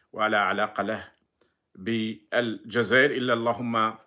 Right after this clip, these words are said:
الطائرة الجزائرية. في هذا الوقت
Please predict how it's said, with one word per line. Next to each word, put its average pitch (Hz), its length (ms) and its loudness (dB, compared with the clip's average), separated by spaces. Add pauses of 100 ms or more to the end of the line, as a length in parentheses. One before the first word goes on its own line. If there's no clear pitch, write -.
(1800)
الطائرة 117 1500 4
الجزائرية. 90 760 -10 (180)
في 302 160 4
هذا 302 240 12
الوقت 202 640 2